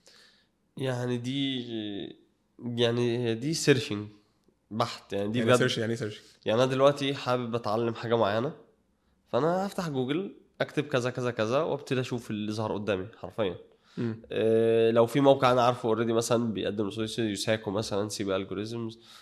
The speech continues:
Speaker 1: آه، خلاص ممكن أخش أبص عليه.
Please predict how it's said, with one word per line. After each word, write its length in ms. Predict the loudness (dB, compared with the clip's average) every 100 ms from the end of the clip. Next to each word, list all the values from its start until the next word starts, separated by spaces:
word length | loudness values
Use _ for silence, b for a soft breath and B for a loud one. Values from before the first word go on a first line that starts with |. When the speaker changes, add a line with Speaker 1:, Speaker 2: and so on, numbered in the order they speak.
| B -8
Speaker 1:
آه، 640 | -2 0 0 0 0 0 0
خلاص 360 | 2 2 4
ممكن 220 | 0 0 0
أخش 360 | -2 -4 0
أبص 360 | 0 0 -2 -2
عليه. 260 | -2 -4